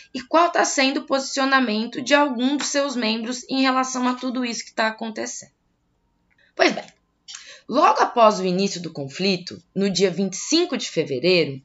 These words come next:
o Conselho de Segurança das Nações Unidas se reuniu pra votar uma resolução condenando a invasão russa à Ucrânia. A resolução demandava que a Rússia retirasse as tropas da Ucrânia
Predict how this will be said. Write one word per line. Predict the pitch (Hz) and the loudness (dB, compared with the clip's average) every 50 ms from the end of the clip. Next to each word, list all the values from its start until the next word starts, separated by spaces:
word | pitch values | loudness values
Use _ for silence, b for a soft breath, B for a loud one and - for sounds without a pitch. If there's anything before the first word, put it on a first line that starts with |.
| _ B B B B B B B | _ B B B B B B B
o | - - | -6 -2
Conselho | 269 277 269 262 - 349 349 339 - | -2 -2 -2 0 0 0 0 0 -2
de | - | -6
Segurança | - - 277 214 220 220 202 196 196 196 190 | -4 -4 -4 0 2 4 4 4 4 2 0
das | 170 175 175 | 0 0 0
Nações | 170 165 160 - - 160 151 151 147 | 0 -2 -6 -6 -8 -8 -8 -6 -6
Unidas | 147 156 190 208 196 170 147 139 - - - B B B B B B | -2 0 0 2 2 2 0 -2 -2 -4 -12 B B B B B B
se | - - - 349 | -10 -2 2 2
reuniu | 339 330 370 359 359 339 320 269 233 214 202 226 269 - _ _ _ - | 4 4 6 4 4 4 2 2 2 2 2 2 0 -4 _ _ _ 2
pra | 311 311 311 | 2 2 4
votar | - 311 330 330 - - 294 302 330 | 2 0 -2 -2 -2 -2 0 0 0
uma | 330 320 | 0 2
resolução | 330 320 311 294 277 277 269 262 262 254 - - - 226 220 240 - - _ - | 2 2 2 2 2 0 -2 -2 -4 -6 -6 -6 -4 -4 -4 -4 -6 -10 _ -12
condenando | - - - 370 370 370 349 311 247 254 277 285 294 294 302 B B B B B B B B | -8 -6 -4 0 2 2 2 4 4 2 2 2 2 0 0 B B B B B B B B
a | - 277 269 | 4 4 4
invasão | 262 247 277 277 262 254 - 247 254 262 254 | 4 2 0 0 -2 -2 0 0 2 2 0
russa | 226 226 233 214 - - 254 233 - - - | 0 -4 -6 -6 -4 -2 -2 -2 0 2 4
à | 240 | 4
Ucrânia. | 247 277 - - 190 147 135 - - - - _ _ _ _ _ _ _ _ _ _ _ _ _ _ _ - | 4 4 2 -2 -6 -6 -6 -6 -12 -16 -20 _ _ _ _ _ _ _ _ _ _ _ _ _ _ _ -4
A | - 202 | 0 2
resolução | 226 240 208 - 214 175 151 151 - - - 220 196 170 139 131 - B B B B B B B | 4 4 4 2 0 -2 -2 -2 -4 -2 0 2 2 2 2 -2 -6 B B B B B B B
demandava | 214 254 262 254 226 220 214 214 220 226 226 233 | 6 6 6 6 4 2 4 4 4 4 4 0
que | 233 - | 0 2
a | 220 208 | 2 2
Rússia | 196 190 226 214 - 233 226 | 2 0 -4 -6 -4 -2 2
retirasse | 220 262 277 269 - - 262 254 254 277 311 403 - - 466 | 4 4 4 4 2 2 2 2 2 2 2 0 -2 -2 -2
as | 330 - - | -2 -2 -2
tropas | - 226 202 185 180 - 185 170 160 | 0 4 4 4 4 2 -2 -2 0
da | 165 156 | 0 0
Ucrânia | 147 147 - 156 139 131 131 147 170 180 196 | 0 -2 -4 -2 -2 0 0 0 0 0 -2